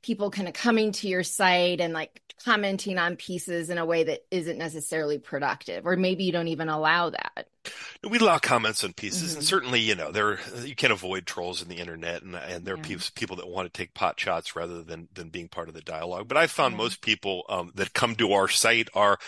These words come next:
Speaker 2: at least, you know, I, I think that this is, this, I would say this about, about the climate conversation, is that people that are engaged in it,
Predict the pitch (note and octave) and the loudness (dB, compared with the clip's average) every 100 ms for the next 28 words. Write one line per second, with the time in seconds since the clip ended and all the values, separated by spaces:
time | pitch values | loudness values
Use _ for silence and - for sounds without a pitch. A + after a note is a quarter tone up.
0 | - - B2 C#3 D#3 F3 - - E3+ C#3 | -14 -2 -2 2 2 2 0 0 2 4
1 | C3 - C3+ D3 - D#3+ - G#2+ A2 - | 4 4 2 2 0 -2 -4 -6 -6 -4
2 | G#2+ - - A2 - G#2 G2 - G2 - | 0 -2 -2 -4 -2 0 0 0 2 0
3 | E2+ F2 E2+ G2+ F2+ F2 - E2+ - G2+ | 0 0 0 -2 0 0 -2 -10 -4 -2
4 | F2+ - E2+ E2 - B2+ A2 E2 D2+ A#2 | -2 -2 -4 0 4 4 4 2 2 2
5 | - A2 - F#3 D3 A#2+ G#2 F#2+ B2 B2+ | 2 2 0 0 4 4 4 4 4 6
6 | - F#2 F2+ F#2 | 4 2 0 -2